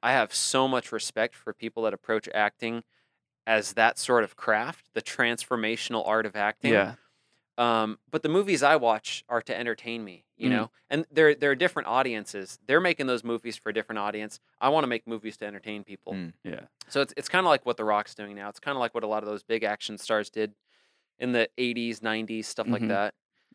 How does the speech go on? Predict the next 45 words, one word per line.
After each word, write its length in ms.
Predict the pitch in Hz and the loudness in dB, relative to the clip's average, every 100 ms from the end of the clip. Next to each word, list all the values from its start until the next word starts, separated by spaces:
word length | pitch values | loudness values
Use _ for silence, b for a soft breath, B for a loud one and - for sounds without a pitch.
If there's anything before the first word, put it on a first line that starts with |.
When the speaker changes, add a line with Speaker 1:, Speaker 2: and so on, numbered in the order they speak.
| _ _ | _ _
Speaker 1:
Um, 240 | 104 101 101 | -4 -2 0
Speaker 3:
And 60 | 117 | 2
you 80 | |
have, 200 | 117 127 | 4 4
you 100 | 113 | 4
have 160 | 113 117 | 4 4
an 80 | 107 | 2
agent, 400 | - 107 101 110 | 0 0 0 -4
right? 240 | - 101 123 _ _ _ | -2 -2 -4 _ _ _
Speaker 1:
Yes. 340 | 110 104 - - _ _ | -4 -4 -6 -16 _ _
Speaker 3:
And 100 | 101 | -2
then 120 | 95 | 0
the 120 | 92 98 | 0 0
agent, 360 | 101 101 101 - _ | 0 0 -4 -6 _
uh, 440 | 101 95 87 85 85 _ _ _ _ _ _ 82 | -8 -4 -4 -4 -8 _ _ _ _ _ _ -20
does 260 | 76 85 | -20 -20
the 60 | - 101 | -12 -2
agent 260 | 110 110 - | 0 -2 -2
come 200 | 110 107 | 2 2
to 120 | 101 | 2
you 140 | 107 107 | 2 4
with 180 | 101 - | 2 0
suggestions? 880 | - 107 - 143 127 - 131 117 110 | -6 -14 2 4 4 2 0 0 -2
Do 100 | 110 | -4
you 80 | 107 | -4
suggest 440 | - 101 110 104 | -4 -2 2 2
stuff 220 | - 104 - | 0 -6 -4
to 40 | |
the 160 | 95 120 | -6 -4
agent? 360 | 120 120 117 | -4 -2 -2
Like, 180 | 95 92 | -4 -6
how 100 | 104 101 | -6 -6
does 100 | - | -6
some 200 | 101 92 | -10 -10
of 60 | |
it 80 | 85 | -12
work? 160 | - - _ _ B B B B B _ _ | -14 -20 _ _ B B B B B _ _
Speaker 1:
So 200 | - 175 | 0 2
there's 200 | 170 147 | 2 0
a 40 | |
bit 200 | 131 185 | 0 0
of 80 | 190 | 0
both 260 | 120 120 - | 2 0 0
of 80 | 107 | 0
that. 280 | 107 104 | 2 2